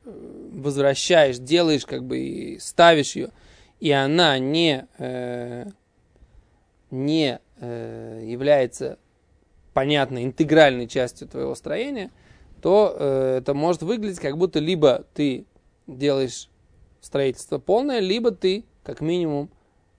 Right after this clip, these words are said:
похож на того, кто строит. <clears throat> Раша объясняет, почему это так. Хозяин дома, он не хочешь, но не, не старается сделать там нормальную дверь, которая постоянно ходит на петлях.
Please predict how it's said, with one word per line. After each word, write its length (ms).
похож 520
на 160
того, 240
кто 160
строит. 320
<clears throat> 800
Раша 320
объясняет, 320
почему 260
это 140
так. 400
Хозяин 580
дома, 240
он 160
не 320
хочешь, 480
но 100
не, 540
не 240
старается 560
сделать 320
там 140
нормальную 460
дверь, 220
которая 280
постоянно 320
ходит 200
на 120
петлях. 300